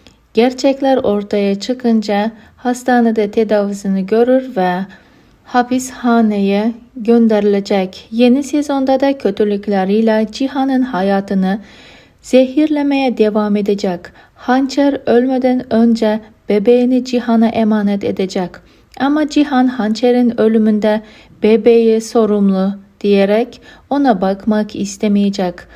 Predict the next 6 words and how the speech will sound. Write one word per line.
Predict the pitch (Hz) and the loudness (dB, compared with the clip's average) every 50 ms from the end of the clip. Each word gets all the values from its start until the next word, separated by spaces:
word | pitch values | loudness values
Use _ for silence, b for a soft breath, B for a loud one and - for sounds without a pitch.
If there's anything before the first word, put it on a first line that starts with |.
| B B B B B | B B B B B
Ama | 226 233 233 226 214 202 208 | 2 2 4 4 2 2 0
sizlere | 202 - - 247 240 - 269 262 262 262 269 262 | -4 -6 -8 -8 -4 0 2 2 4 4 2 0
şunu | 262 - 233 208 220 220 | 0 -2 -2 0 0 0
da | 226 220 214 | 0 -2 -2
söyleyebilirim | 214 - 214 208 208 202 202 202 208 196 208 202 214 208 208 226 233 240 | -2 -2 -2 0 0 0 0 0 0 0 0 0 0 0 2 0 0 -2
ki | 226 - 208 202 214 | -2 -2 -4 -4 -4